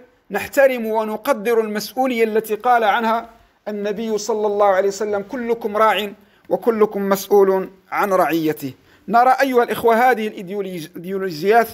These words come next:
التي تبسط سطوتها بخيلها ورجلها، وفي الأخير ماذا تريد لهذا الإنسان؟ هاد الناس زعما بغاو لينا الخير، بغاونا نيت نتعلموا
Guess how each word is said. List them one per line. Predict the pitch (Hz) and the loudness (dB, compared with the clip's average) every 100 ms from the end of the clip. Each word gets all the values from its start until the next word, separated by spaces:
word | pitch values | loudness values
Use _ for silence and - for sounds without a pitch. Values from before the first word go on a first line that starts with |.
| - _ _ _ - | -14 _ _ _ -2
التي | 233 247 240 | 2 0 0
تبسط | 240 285 - 254 247 | 0 0 2 -2 -2
سطوتها | 226 254 240 233 226 214 202 226 240 - _ _ _ _ _ _ _ | 0 0 2 2 2 2 4 4 2 -4 _ _ _ _ _ _ _
بخيلها | 208 196 254 240 208 196 196 - - _ _ - | -12 -8 -6 -4 0 2 2 -2 -14 _ _ 0
ورجلها، | 208 262 202 214 220 214 208 _ _ _ | 4 4 4 2 2 2 0 _ _ _
وفي | 208 254 | -6 -4
الأخير | 240 220 226 247 233 - _ _ _ | -2 0 0 -4 -6 -8 _ _ _
ماذا | 196 262 254 | -4 -2 -2
تريد | 247 233 233 190 | -4 -8 -10 -6
لهذا | 180 165 156 | -4 -4 -6
الإنسان؟ | 143 151 - 113 _ _ _ _ _ | -8 -12 -20 -20 _ _ _ _ _
هاد | 214 220 | -6 -2
الناس | 247 202 | 0 0
زعما | 180 190 | -2 -2
بغاو | 180 196 202 | 2 2 2
لينا | 202 196 | 0 -2
الخير، | 180 220 208 - _ _ _ _ _ 156 | -2 -4 -6 -8 _ _ _ _ _ -2
بغاونا | 190 220 | 2 2
نيت | 208 208 202 | 0 -2 -4
نتعلموا | 190 180 214 208 208 | -2 0 0 0 -4